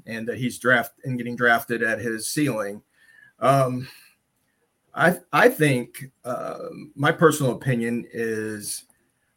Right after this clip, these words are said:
I think he is to Lamar what, um, I think he's going to be to Lamar what, uh, Diggs is to Allen. I think he's gonna be his guy. Uh, it might not happen this year.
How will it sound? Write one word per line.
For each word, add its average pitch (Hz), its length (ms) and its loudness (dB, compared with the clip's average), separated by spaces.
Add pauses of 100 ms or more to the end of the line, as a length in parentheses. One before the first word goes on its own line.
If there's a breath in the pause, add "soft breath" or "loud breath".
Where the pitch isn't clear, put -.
I 160 120 4
think 147 320 4
he 156 420 2
is 127 540 0 (240)
to 117 340 -2
Lamar 123 720 2 (540)
what, 127 340 -2 (140)
um, 107 720 -6
I 120 40 -8
think 139 180 -2
he's 131 200 -2
going 160 260 4
to 147 80 0
be 123 240 -4
to 113 340 -8
Lamar 120 680 2 (380)
what, 123 460 0
uh, 110 240 -2
Diggs - 520 0 (260)
is 120 320 -8
to 123 100 -6
Allen. 113 440 -2 (400)
I 135 80 2
think 165 200 0
he's 147 140 2
gonna 135 160 2
be 120 140 -2
his 107 120 -4
guy. 104 460 0 (480)
Uh, 117 300 0
it 123 100 2
might 147 160 6
not 151 160 4
happen 143 300 2
this 135 260 0
year. 156 380 4